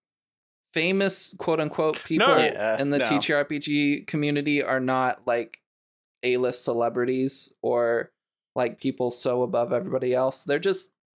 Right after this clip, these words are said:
Speaker 1: cool people.
Speaker 3: They're just cool people who wanna play some games.
Speaker 1: You can, yeah, you can reach, like, most people have business emails,
Speaker 2: Yeah.
Speaker 1: or if not, you can reach out in D Ms on Twitter, and you can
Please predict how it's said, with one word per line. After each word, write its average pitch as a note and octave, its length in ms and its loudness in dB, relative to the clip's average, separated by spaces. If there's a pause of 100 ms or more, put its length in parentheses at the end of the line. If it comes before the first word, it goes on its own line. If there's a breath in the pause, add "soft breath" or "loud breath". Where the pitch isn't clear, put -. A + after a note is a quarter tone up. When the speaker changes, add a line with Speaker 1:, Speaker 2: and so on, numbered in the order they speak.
(240)
Speaker 1:
cool D3 240 0
people. - 380 -10
Speaker 3:
They're E3+ 80 -2
just G#3+ 140 -4
cool C#4 120 -2
people B3+ 240 -4
who A3+ 60 -4
wanna A#3 160 0
play B3 200 -2
some B3 200 -4
games. A#3+ 380 0
Speaker 1:
You D3+ 100 2
can, F#3 420 0 (600)
yeah, C#3+ 200 0
you C#3 200 0
can G3 400 -4
reach, D#3 420 -2 (100)
like, C#3 220 -2
most F3 240 -2
people F3+ 240 0
have D3+ 200 -2
business C#3+ 420 -2
emails, C#3 720 0
Speaker 2:
Yeah. E3+ 240 4
Speaker 1:
or A#2+ 300 0
if - 240 -6
not, B2+ 340 0
you C3 80 -4
can C3 260 -4
reach B2+ 240 -4
out B2+ 220 -2
in B2+ 140 -8
D B2 180 -4
Ms A#2+ 240 -4
on A#2+ 160 -2
Twitter, A#2+ 540 -2 (420)
and A#2+ 380 0
you C#3 120 0
can C#3+ 400 -2